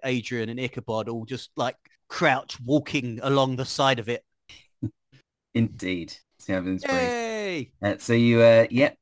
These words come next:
Speaker 2: you make it to the gate. You can just about see the cart. Uh, are you going? Uh, so that's the end of their turn as they, um,
Speaker 1: Mm.
Speaker 2: uh, don't manage to see you. Uh, you going to get
Speaker 1: Is
Speaker 2: right
Speaker 1: the
Speaker 2: on that cart there?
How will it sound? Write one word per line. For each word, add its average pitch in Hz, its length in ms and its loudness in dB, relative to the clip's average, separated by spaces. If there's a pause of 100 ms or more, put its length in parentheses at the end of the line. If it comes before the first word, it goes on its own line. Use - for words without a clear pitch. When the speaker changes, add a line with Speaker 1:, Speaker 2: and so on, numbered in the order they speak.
Speaker 2:
you 117 300 2
make 139 280 6
it - 140 -4
to 151 220 6
the 143 80 4
gate. 101 380 0
You 98 60 -8
can 104 160 -2
just 120 260 -2
about 110 220 2
see 107 180 -2
the 98 80 -4
cart. 101 460 -2 (360)
Uh, 98 340 0 (200)
are 95 40 -8
you 101 260 2
going? 98 340 0
Uh, 98 140 0
so 110 140 -4
that's 104 140 0
the 107 80 -2
end 101 100 2
of 92 60 -2
their 92 160 2
turn 90 280 -6
as 87 120 -10
they, 87 240 -6
um, 87 240 -6 (100)
Speaker 1:
Mm. 101 220 -14
Speaker 2:
uh, 85 220 -4 (100)
don't 95 160 -4
manage 90 260 -8
to 87 80 -12
see 95 200 -2
you. 92 200 -4 (420)
Uh, 98 240 0 (140)
you 107 140 -2
going 107 240 4
to 104 260 -2 (380)
get - 140 0
Speaker 1:
Is 135 40 0
Speaker 2:
right 107 140 4
Speaker 1:
the - 40 2
Speaker 2:
on 101 80 0
that - 180 -4
cart 104 240 0
there? 101 220 -2